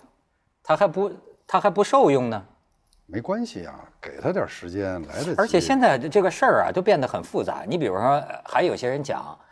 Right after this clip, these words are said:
Speaker 1: 就说这个网络科技啊，这些东西的发展，说将来电影院儿还有没有啊？有的人说没准儿是互联网上看电影了，甚至还有的人说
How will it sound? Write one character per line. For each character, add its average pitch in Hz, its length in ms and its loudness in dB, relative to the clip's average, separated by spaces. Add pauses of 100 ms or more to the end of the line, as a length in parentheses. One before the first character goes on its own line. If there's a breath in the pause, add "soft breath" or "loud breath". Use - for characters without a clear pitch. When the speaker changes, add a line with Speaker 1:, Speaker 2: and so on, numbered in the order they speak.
(200 soft breath)
Speaker 1:
就 151 140 0
说 180 240 2
这 120 180 -2
个 90 240 -2
网 87 240 -4
络 110 160 -4
科 - 240 -4
技 131 280 -4
啊， 76 180 -10
这 117 160 -6
些 120 220 -6
东 131 180 -8
西 110 100 -10
的 87 80 -10
发 131 240 -4
展， 85 140 -12 (500 soft breath)
说 175 200 -6
将 214 260 -2
来 147 240 -6
电 - 180 -4
影 - 120 -12
院 175 120 0
儿 131 140 -2
还 - 140 -14
有 131 280 -8
没 180 180 -4
有 151 80 -4
啊？ - 280 -16 (300 soft breath)
有 104 200 -4
的 107 80 -2
人 139 180 0
说 156 140 -2
没 143 180 0
准 101 140 -4
儿 - 20 -12
是 101 100 -6
互 120 200 -4
联 143 140 2
网 165 220 0
上 147 120 -6
看 147 160 -2
电 117 100 -2
影 82 100 -8 (120)
了， 76 100 -16
甚 190 240 0
至 101 140 -4
还 123 240 2
有 120 160 6
的 95 80 -4
人 107 180 -2
说 151 240 2